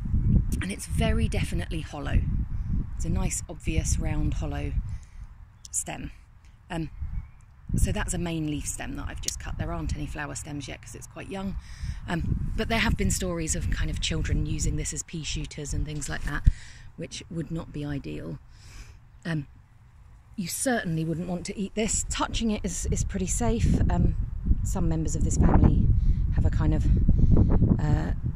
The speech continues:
a photosensitive effect on your skin.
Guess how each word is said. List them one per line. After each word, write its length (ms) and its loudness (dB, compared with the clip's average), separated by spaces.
a 80 -6
photosensitive 1900 -2
effect 460 -2
on 160 -2
your 80 -4
skin. 520 0